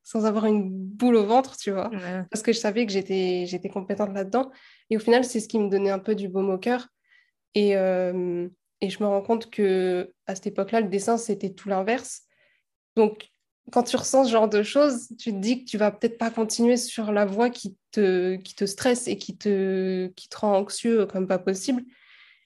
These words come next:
Speaker 1: Et peut-être qu'il y a autre chose à côté, quelque chose que tu fais en tant que hobby ou quelque chose, euh,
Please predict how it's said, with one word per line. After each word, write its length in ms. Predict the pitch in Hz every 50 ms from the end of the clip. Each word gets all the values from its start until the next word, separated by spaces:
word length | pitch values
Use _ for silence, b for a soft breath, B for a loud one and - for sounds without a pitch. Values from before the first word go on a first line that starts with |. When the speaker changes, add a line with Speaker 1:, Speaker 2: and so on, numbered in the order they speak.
| b b b b - -
Speaker 1:
Et 80 | 220
peut-être 240 | 214 233 220 254 254
qu'il 80 | 254 -
y 40 | 226
a 60 | -
autre 120 | 220 233 226
chose 180 | - 262 254
à 100 | 233 226
côté, 500 | 226 - 233 220 226 254 262 262 262 254
quelque 160 | - 226 214 -
chose 140 | - 233
que 60 | - 220
tu 140 | 220 -
fais 180 | - - 208 208
en 200 | 196 - 202 196
tant 160 | 196 - 208
que 140 | 208 - 226 -
hobby 440 | - 226 226 214 208 233 240 247 247
ou 40 | 220
quelque 180 | 226 214 208
chose, 200 | - - 247 214 220
euh, 320 | 214 202 190 190 196 -